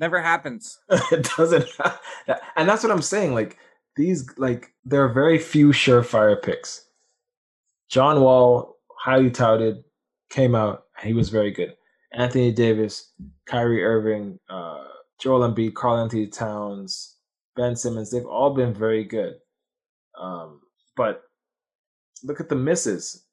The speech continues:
Speaker 2: in the top five. Like, look at guys like Evan Turner,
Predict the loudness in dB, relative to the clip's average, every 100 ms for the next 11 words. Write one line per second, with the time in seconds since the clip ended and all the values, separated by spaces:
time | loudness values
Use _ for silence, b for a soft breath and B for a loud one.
0 | -16 -16 -14 -18 -20 _ _ _ _ _
1 | _ -14 -10 -8 -6 -6 -4 -2 -2 -2
2 | -6 -10 -10 -10 -4 -4 -4 -6 -6 -6
3 | -6 -6 -4 -4 -8 -12